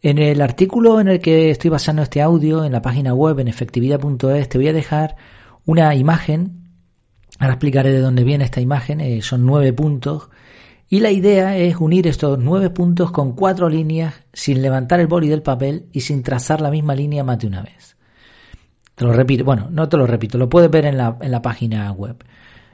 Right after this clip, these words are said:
eh, porque así en audio es muy complicado explicarlo. La idea es que para resolver este y otros muchos acertijos de este tipo hace falta,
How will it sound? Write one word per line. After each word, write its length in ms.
eh, 300
porque 220
así 160
en 80
audio 240
es 60
muy 140
complicado 720
explicarlo. 600
La 220
idea 220
es 100
que 140
para 200
resolver 500
este 460
y 100
otros 260
muchos 320
acertijos 580
de 80
este 180
tipo 440
hace 240
falta, 680